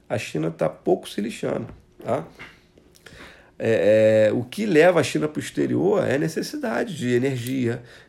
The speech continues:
metais, minerais, pra poder sustentar o padrão de vida que tá cada vez crescendo mais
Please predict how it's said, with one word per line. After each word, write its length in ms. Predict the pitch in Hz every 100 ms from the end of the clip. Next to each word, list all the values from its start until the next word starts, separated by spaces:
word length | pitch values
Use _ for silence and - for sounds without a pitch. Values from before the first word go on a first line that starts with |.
| -
metais, 600 | 123 127 120 120 113 95
minerais, 840 | 95 98 127 120 113 110 107 - - _ _ -
pra 100 | 139
poder 300 | 175 170 175
sustentar 440 | 202 - 180 180
o 100 | 175
padrão 340 | 170 180 175
de 120 | 185 180
vida 460 | 127 156 175 202 202 _ _ _ _
que 120 | -
tá 200 | - 151
cada 240 | 151 170 160
vez 160 | 165
crescendo 400 | 165 190 165 185
mais 400 | 175 151 - 165